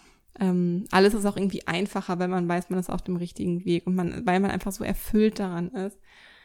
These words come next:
Ja, und den Schritt bin ich dann gegangen und das, damit ist eigentlich mein achtundzwanzigstes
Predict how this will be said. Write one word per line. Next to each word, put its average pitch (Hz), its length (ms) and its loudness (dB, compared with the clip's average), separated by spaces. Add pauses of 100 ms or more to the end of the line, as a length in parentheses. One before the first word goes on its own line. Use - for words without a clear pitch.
(500)
Ja, 185 180 4
und 185 160 2
den 202 180 6
Schritt - 400 0
bin 196 120 4
ich 196 140 0
dann 185 180 2
gegangen 180 640 0
und 185 280 2
das, 180 400 0
damit 196 320 4
ist - 140 0
eigentlich 190 500 0
mein 185 500 0 (1040)
achtundzwanzigstes 208 1500 -2